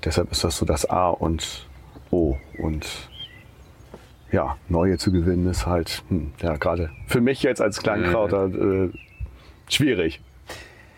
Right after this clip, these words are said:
Speaker 2: Ja, wobei du ja was sehr gut machst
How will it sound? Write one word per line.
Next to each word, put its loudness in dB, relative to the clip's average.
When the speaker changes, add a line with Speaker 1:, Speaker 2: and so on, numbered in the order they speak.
Speaker 2:
Ja, 2
wobei 2
du 2
ja 2
was 0
sehr 2
gut 2
machst -2